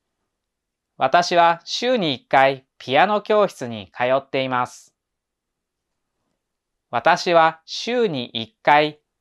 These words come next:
ピアノ教室に通っています。我一个星期一次去钢琴教室。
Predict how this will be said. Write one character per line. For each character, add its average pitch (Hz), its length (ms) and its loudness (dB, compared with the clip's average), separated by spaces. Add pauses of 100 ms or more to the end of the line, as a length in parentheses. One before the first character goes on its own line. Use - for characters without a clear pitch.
ピ 135 220 -2
ア 190 100 2
ノ 208 160 -2
教 208 300 0
室 - 260 -10
に 104 300 -12 (100)
通 - 140 -4 (160)
っ - 160 -6
て 131 140 -2
い 131 80 -4
ま 123 180 -2
す。 - 300 -20 (1400)
我 120 300 0
一 202 140 -2
个 202 100 4
星 208 260 -4
期 160 460 -6
一 113 180 -10
次 175 280 -6
去 175 360 -6 (120)
钢 180 200 0
琴 117 200 -12
教 143 200 2
室。 - 360 -10